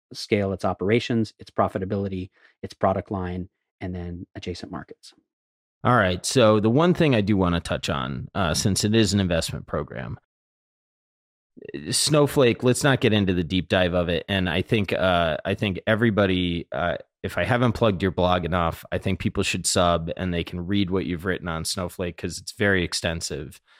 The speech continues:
Speaker 2: But when you look at these
Speaker 1: That's, that's
Speaker 2: bus-
Speaker 1: the half of it. <laughs> I've
Speaker 2: <laughs>
Speaker 1: talked,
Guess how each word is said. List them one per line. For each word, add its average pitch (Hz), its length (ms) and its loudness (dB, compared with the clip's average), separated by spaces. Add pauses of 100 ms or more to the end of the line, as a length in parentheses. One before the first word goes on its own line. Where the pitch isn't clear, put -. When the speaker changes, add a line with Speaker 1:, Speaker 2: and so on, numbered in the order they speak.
(320)
Speaker 2:
But 110 240 4
when 110 240 4
you 107 180 2
look 131 400 2
at 101 200 -2
these 95 280 0
Speaker 1:
That's, - 0 -
that's 175 180 4
Speaker 2:
bus- - 60 -8
Speaker 1:
the 143 100 2
half 117 220 0
of 104 120 0
it. 92 120 0 (120)
<laughs> - 120 -20
I've 143 800 2
Speaker 2:
<laughs> - 0 -
Speaker 1:
talked, 156 260 4